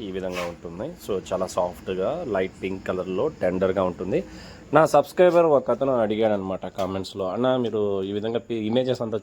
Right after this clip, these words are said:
చూడ-, చెప్పి చెప్పొద్దన్నా, మీరు లైవ్గా ఒక వీడియో చేయండి దీని మీద" అన్నారు. So వాళ్ళ కోసం అయితే ఈ వీడియో. So లైట్ పింక్ కలర్‌లో ఉండేది లేత మటన్ అన్నమాట.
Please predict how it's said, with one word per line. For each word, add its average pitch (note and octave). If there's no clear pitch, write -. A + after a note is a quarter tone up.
చూడ-, G2+
చెప్పి A2
చెప్పొద్దన్నా, G2
మీరు E3+
లైవ్గా E3
ఒక C3
వీడియో A#2
చేయండి G2
దీని F#2+
మీద" F#2
అన్నారు. F2+
So F3+
వాళ్ళ G#2+
కోసం G2+
అయితే F2+
ఈ -
వీడియో. A2+
So A2
లైట్ A2+
పింక్ B2
కలర్‌లో A2
ఉండేది G#2
లేత F#2+
మటన్ F#2+
అన్నమాట. F#2